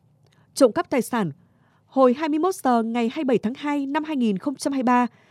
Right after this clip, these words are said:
tại công trình xây dựng nhà ở thuộc tổ mười ba, phường Túc Duyên, thành phố Thái Nguyên, của anh Vũ Mạnh Hùng, sinh năm một nghìn chín trăm bảy mươi mốt, hộ khẩu thường trú tại tổ bốn, phường Túc Duyên, thành phố Thái Nguyên. Anh Hùng đến công trình trên phát hiện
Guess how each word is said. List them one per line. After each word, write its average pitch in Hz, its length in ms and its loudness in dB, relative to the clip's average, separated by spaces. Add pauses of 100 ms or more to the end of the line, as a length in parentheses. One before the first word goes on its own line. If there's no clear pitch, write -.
(160)
tại 262 160 0
công 320 220 -4
trình 220 260 -4
xây 302 160 -2
dựng 262 280 -2
nhà 233 100 0
ở 196 280 0 (100)
thuộc 254 240 0
tổ 240 100 4
mười 202 120 0
ba, 254 260 0
phường 214 220 2
Túc 320 160 -4
Duyên, 247 260 2 (100)
thành 226 140 -2
phố 196 180 0
Thái 311 120 -4
Nguyên, 247 260 4 (400)
của 247 120 6
anh 302 240 -2
Vũ 247 180 -2
Mạnh 339 180 -4
Hùng, 202 280 4 (280)
sinh 302 280 -4
năm 302 100 -4
một 254 80 -2
nghìn 208 220 -2
chín 233 220 -6
trăm 277 260 -6
bảy 220 140 2
mươi 160 60 -2
mốt, 285 180 2 (460)
hộ 247 180 4
khẩu 226 180 -2
thường 208 180 -2
trú 220 240 2 (180)
tại 254 140 -2
tổ 220 180 4
bốn, 190 240 0
phường 247 200 0
Túc 320 180 -6
Duyên, 262 260 0
thành 226 220 -6
phố 196 140 2
Thái 302 140 -4
Nguyên. 247 240 4 (640)
Anh 311 160 -2
Hùng 240 260 0
đến 214 160 2
công 302 220 -6
trình 233 180 -4
trên 277 260 -4
phát 349 160 -8
hiện 262 180 0